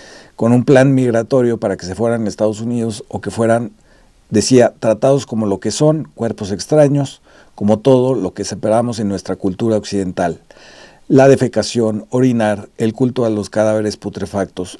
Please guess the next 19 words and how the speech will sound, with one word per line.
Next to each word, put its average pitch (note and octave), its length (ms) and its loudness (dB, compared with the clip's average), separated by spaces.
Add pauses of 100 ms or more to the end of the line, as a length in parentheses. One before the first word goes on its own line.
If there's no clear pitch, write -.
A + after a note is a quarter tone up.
los A#2 200 -2
tabúes, G#2+ 560 0
el A2+ 140 -6
canibalismo G#2 600 0
ritual, F#2+ 600 -2
el A2+ 160 0
orgasmo, F#2+ 540 -4 (360)
el B2 140 4
sacrificio A2+ 720 -2
de A2 140 0
animales G#2 440 0
dioses, G#2+ 540 -4 (540)
reírse C3+ 500 4
sin A#2 200 -4
control A#2+ 540 0
cuando F#2 240 -4
ocurre G#2+ 320 -4
una G2+ 200 -4
tragedia, A2 600 -2